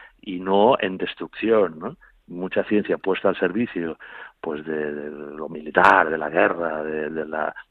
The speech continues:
del control de las poblaciones o de la, de los cambios de la naturaleza humana para, de alguna manera, pues, rebelarse casi contra el creador,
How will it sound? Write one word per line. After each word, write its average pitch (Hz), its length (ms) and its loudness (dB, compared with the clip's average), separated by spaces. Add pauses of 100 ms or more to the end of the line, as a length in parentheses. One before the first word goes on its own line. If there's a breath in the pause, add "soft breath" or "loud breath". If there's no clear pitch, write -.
del 82 220 -10
control 85 500 4
de 87 100 -8
las 85 220 -2
poblaciones 87 880 0
o 85 120 -10
de 82 100 -8
la, 82 240 -2 (300 loud breath)
de - 80 -10
los 82 160 -8
cambios 87 360 2
de - 80 2 (160)
la 87 60 2
naturaleza 90 380 -2
humana 90 460 4 (500 loud breath)
para, 85 400 4
de 85 80 0
alguna 85 280 -4
manera, 85 420 -2
pues, 87 200 -8
rebelarse 85 640 -2
casi 85 300 -8
contra 87 260 -2
el 87 80 -4
creador, 90 380 6